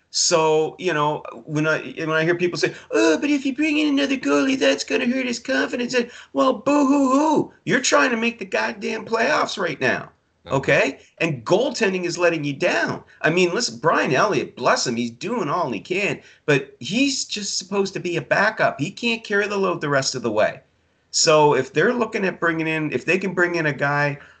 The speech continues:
Speaker 1: an expiring contract, short-term guy, whether it's a Devin Dubnyk, whether it's a Jonathan Bernier, somebody like that, that you could bring in while Carter Hart goes off with the goalie coach and gets his head right and starts get working on getting his game back, then that's what you do.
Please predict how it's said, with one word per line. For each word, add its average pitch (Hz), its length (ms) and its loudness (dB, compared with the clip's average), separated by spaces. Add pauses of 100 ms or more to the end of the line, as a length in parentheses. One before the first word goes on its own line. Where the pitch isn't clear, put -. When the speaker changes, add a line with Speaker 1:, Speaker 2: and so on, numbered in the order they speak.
Speaker 1:
an 110 120 -4
expiring 143 540 0
contract, 160 520 0
short-term 156 520 -2
guy, 170 240 6
whether 117 220 -2
it's - 120 -10
a 98 40 -14
Devin 151 320 -4
Dubnyk, 165 420 0
whether 117 160 2
it's 98 120 -8
a 87 40 -14
Jonathan 160 480 0
Bernier, 156 500 -4 (280)
somebody 170 380 0
like 180 300 -4
that, 143 400 -2 (140)
that 98 140 -12
you 117 100 0
could - 140 -8
bring 151 260 2
in 143 180 2
while 104 160 -4
Carter 156 360 0
Hart 160 300 -2
goes 151 300 -2
off 160 300 2
with 160 120 -6
the 190 80 0
goalie 156 360 0
coach 143 460 -4 (360)
and 117 560 4
gets 120 240 2
his 160 140 -2
head 160 260 2
right 147 340 2
and 117 160 -4
starts 127 340 0
get - 240 -4
working 135 260 -2
on 127 100 -2
getting 123 200 -6
his 113 140 -6
game 143 340 2
back, 85 340 -2 (240)
then 143 160 2
that's 185 280 0
what 175 200 -4
you 135 60 -4
do. 165 360 -2